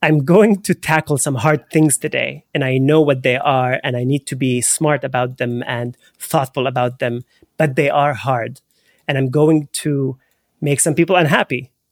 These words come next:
and I need to make sure that they're, they're unhappy for the right reasons.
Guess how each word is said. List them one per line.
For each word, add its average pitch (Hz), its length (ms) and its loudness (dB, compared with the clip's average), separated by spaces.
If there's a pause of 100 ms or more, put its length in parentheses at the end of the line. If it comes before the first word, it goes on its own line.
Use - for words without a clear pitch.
(140)
and 135 160 -2
I 127 100 -2
need 135 280 0
to - 100 -4
make 156 160 2
sure 165 180 0
that 147 280 2
they're, 147 260 0
they're 139 140 -2
unhappy 165 420 0
for 180 200 0
the 156 120 2
right 185 240 0
reasons. 127 600 -2